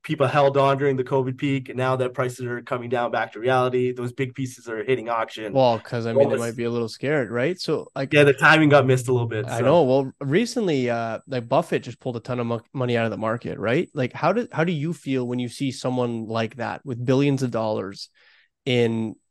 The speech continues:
Speaker 2: a stock market, which is, you know, s-, traditionally a much safer, you know, investment vehicle, um, s-, pulls, you know, a billion dollars out of the market. Like, how does that make you feel about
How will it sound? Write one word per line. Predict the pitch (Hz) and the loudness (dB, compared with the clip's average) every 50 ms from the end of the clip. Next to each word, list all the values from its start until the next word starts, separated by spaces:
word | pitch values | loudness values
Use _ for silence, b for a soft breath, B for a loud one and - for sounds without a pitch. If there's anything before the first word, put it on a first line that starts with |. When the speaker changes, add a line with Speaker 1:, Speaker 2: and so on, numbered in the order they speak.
| _ _ _ | _ _ _
Speaker 2:
a | 120 120 | -14 -12
stock | - - 123 113 113 - - | -4 -2 -2 -2 -2 -4 -6
market, | 110 98 101 - - 113 113 | -8 -8 -8 -8 -8 -10 -8
which | 117 123 120 - | -8 -8 -6 -6
is, | 123 117 113 120 - - | -6 -6 -6 -8 -12 -8
you | 135 127 | -2 0
know, | 123 117 | 0 0
s-, | 110 110 - 139 127 110 | -2 -4 -8 -12 -14 -12
traditionally | - - 127 120 135 135 - - 127 117 117 110 110 107 98 | -8 -6 0 0 0 0 2 0 0 0 0 0 0 -2 -4
a | - 117 | -4 -2
much | 120 117 117 - - | -2 -2 -2 -4 -6
safer, | - - 120 117 110 - 113 113 113 107 87 120 - _ _ _ _ | -6 -6 -6 -6 -4 -4 -4 -4 -2 -4 -4 -8 -12 _ _ _ _
you | - 135 | -10 -6
know, | 117 117 120 | -4 -2 -2
investment | - 131 120 113 127 120 113 - 120 113 107 | -2 -4 -4 0 0 0 0 -2 -4 -6 -4
vehicle, | 117 113 104 101 - 123 123 147 165 b b b b b b b b b b b _ _ - | -4 -6 -6 -4 0 2 2 2 2 b b b b b b b b b b b _ _ -2
um, | 120 120 120 117 113 113 113 113 110 - _ | 0 2 2 2 2 0 0 -4 -6 -8 _
s-, | - - - _ - - | -18 -20 -20 _ -20 -4
pulls, | - 143 139 139 123 117 120 - _ _ _ _ _ _ _ | 0 2 2 2 0 -2 -6 -12 _ _ _ _ _ _ _
you | 139 127 | -4 -2
know, | 120 113 | 0 -2
a | |
billion | 107 117 139 139 135 131 | 0 2 2 4 4 4
dollars | 120 123 123 123 120 113 117 | 4 2 2 2 0 -2 -4
out | 113 | -6
of | 113 110 | -6 -6
the | 113 | -8
market. | 113 107 101 107 - 110 101 117 120 | -10 -10 -12 -12 -12 -14 -14 -10 -10
Like, | 117 117 | -10 -10
how | - - 139 151 | -4 0 2 2
does | 180 185 156 | 2 2 2
that | 160 151 147 - | 2 2 2 0
make | 131 127 127 131 127 - - | -2 -2 -2 -4 -4 -4 -6
you | 127 127 | -4 -4
feel | 123 - _ 123 127 123 117 117 113 110 - | -4 -6 _ -4 -2 -2 -2 -2 -4 -6 -8
about | - 117 113 120 117 117 113 110 - | -10 -8 -4 -2 -2 0 -2 -4 -6